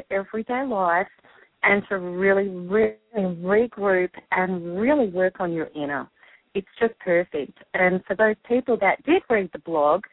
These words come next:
I know you saw the pictures of the villa, et cetera. It's just so beautiful there. It's just so amazing. I went to Bali ten years ago, and I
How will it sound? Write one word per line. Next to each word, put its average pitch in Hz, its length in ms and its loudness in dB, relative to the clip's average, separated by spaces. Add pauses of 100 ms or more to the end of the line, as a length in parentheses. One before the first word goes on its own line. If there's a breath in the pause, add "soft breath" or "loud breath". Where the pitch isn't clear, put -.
(420 loud breath)
I 196 60 -2
know 190 120 2
you 233 260 0
saw 220 100 0
the 185 80 -10
pictures 202 380 -8
of 165 80 -10
the 160 80 0
villa, 185 400 2
et - 80 0 (120)
cetera. 269 520 -2 (440 soft breath)
It's 233 160 0 (160)
just 311 200 2 (160)
so 185 280 -2
beautiful 147 540 -10
there. 139 420 -2
It's 180 200 -12 (100)
just 214 180 -6
so 214 100 -2
amazing. 156 560 -2
I 160 120 2
went 196 220 -2
to 180 80 -18
Bali 165 640 0 (160)
ten 254 180 4
years 262 220 4
ago, 302 260 4 (800 loud breath)
and 190 720 4 (260)
I 254 140 2